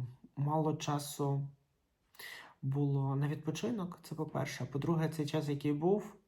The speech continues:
е, так як, е, в мене був тиск, я себе дуже кволо почував, тому і знімати не дуже щось хотілося і про щось розповідати. Сьогодні краще. Сьогодні уже сонячно, і, напевно,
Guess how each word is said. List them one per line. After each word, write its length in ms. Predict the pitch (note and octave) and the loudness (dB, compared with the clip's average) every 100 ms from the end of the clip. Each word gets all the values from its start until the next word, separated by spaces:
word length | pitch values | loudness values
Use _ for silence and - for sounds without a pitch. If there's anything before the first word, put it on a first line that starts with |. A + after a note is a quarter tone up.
| _ C#3+ | _ -2
е, 400 | C3+ B2+ B2+ C3 | 0 2 2 0
так 100 | C3+ | 2
як, 240 | B2+ C3 - | 2 0 -2
е, 40 | |
в 420 | C3 - C3+ - | 0 0 -2 -2
мене 520 | C#3+ C3+ B2+ C3 B2+ - - A#2+ | 0 4 4 2 0 -4 -4 -2
був 180 | C3+ C3+ | -2 -2
тиск, 400 | - A3 G#3+ - | 0 0 -2 -6
я 80 | C#3+ | -6
себе 260 | C#3+ B2+ | -4 -4
дуже 220 | A#2+ B2+ C3+ | -4 -4 -6
кволо 260 | - F3 | -4 -6
почував, 520 | E3 C#3+ D#3+ F3+ F#3 - - - - | -4 -8 2 2 2 -2 -14 -16 -2
тому 220 | F#3 G3+ | 2 2
і 60 | |
знімати 460 | C#3+ C3 A2 A2 - G#1+ - | 4 4 2 -2 -6 -6 -4
не 200 | B2 B2 | -2 0
дуже 260 | A#2+ A#2+ B2+ | 0 -2 -4
щось 340 | B2+ - A#2+ | -6 -6 -8
хотілося 800 | - B2 - D#3 D#3 D#3 - C#3 - - - - - | -6 -6 -4 -4 -4 -6 -6 -6 -8 -12 -14 -12 -2
і 120 | C3+ | 0
про 140 | C#3+ | 2
щось 300 | C#3 C#3+ C3+ | 0 -2 -2
розповідати. 680 | C3+ - C3 B2 A#2 - - - _ _ _ _ _ _ _ - | -4 -4 -4 -2 -4 -8 -12 -20 _ _ _ _ _ _ _ -6
Сьогодні 240 | - F#3 | 0 2
краще. 440 | F3 D#3 B2+ - - - | 4 2 2 -2 -12 -12
Сьогодні 520 | - E3+ E3 D#3+ C#3+ | -2 4 4 4 2
уже 220 | C3+ D3 | 2 0
сонячно, 600 | D#3+ B3+ D4+ - - E3+ D#3 | -2 -2 -2 -4 -4 -2 0
і, 100 | C#3+ | 0
напевно, 720 | C#3 C#3+ C#3+ C#3+ C3+ C3+ | -2 -2 -4 -2 0 0